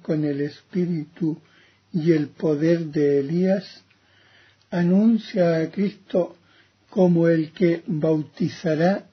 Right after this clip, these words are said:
en el Espíritu Santo y el fuego.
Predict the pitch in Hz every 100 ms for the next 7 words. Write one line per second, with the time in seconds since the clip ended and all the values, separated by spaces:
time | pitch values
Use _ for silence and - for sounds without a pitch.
0 | _ - 160 151 143 143 - _ 190 170
1 | 160 156 160 170 - 175 185 185 - -
2 | - _ - 160 156 147 - 156 143 127
3 | -